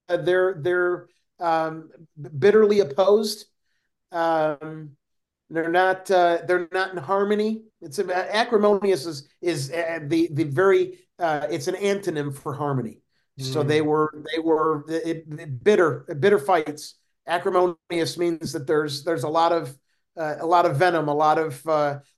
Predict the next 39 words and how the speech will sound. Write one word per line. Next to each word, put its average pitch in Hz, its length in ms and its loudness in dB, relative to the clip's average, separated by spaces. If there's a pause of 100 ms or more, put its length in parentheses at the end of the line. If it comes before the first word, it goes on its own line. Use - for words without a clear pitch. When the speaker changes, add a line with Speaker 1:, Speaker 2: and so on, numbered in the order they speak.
Speaker 1:
hard 185 240 0
feelings. 156 680 -2 (380)
Uh, 151 40 -6
and, 151 480 2
and 185 180 0
that 185 160 0
really, 190 640 0 (140)
they 175 140 0
could 160 260 -2
not 185 240 0
come 202 180 -8
together 175 720 -2 (400)
to, 180 240 0
to, 170 300 0
to 175 100 -2
work 190 340 4
to 185 60 -2
get 180 180 0
someone 175 380 -6
elected. 185 500 -4
And 160 140 -4
it 165 100 -2
really, 180 720 2 (320)
uh, 156 220 0
it 165 100 0
was 170 300 4
a 165 80 2
big, 170 480 -2 (160)
'cause 226 160 -2
here, 277 200 -4 (200)
here's 277 260 0
the 240 80 -4
thing, 240 260 -2
Nate. 147 320 -4
Um, 147 280 0 (760)
during 254 320 4
that 247 220 0
time 226 300 -6
frame, 120 400 -6